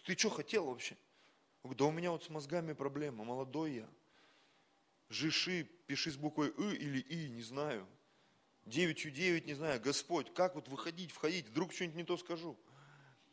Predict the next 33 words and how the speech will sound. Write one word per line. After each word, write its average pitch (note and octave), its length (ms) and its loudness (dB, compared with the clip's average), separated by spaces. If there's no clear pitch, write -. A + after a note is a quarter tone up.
И B2 60 2
Бог B2+ 160 2
говорит: A#2 140 -4
«Все C#3+ 160 2
нормально, D3 440 0
щас C#3+ 340 6
мы - 120 -6
тебя B2 280 6
починим. B2 600 0
У - 60 -12
тебя C#3+ 160 10
будет D#3+ 180 6
мудрость D#3 320 0
такая, E3+ 500 12
которая C#3+ 340 2
ни C#3 80 0
у C3+ 80 0
кого D3 220 8
не D3 100 0
будет». D3 220 2
И - 20 -4
Бог, A#2+ 180 -4
Бог C3+ 300 2
ему C#3+ 260 -4
реально D3 360 4
дал C3 200 2
мудрость, D3+ 540 -4
которой C3+ 260 2
не E3 100 6
было D3+ 200 6
ни C3 140 2
у D3 100 2
кого. E3 500 -4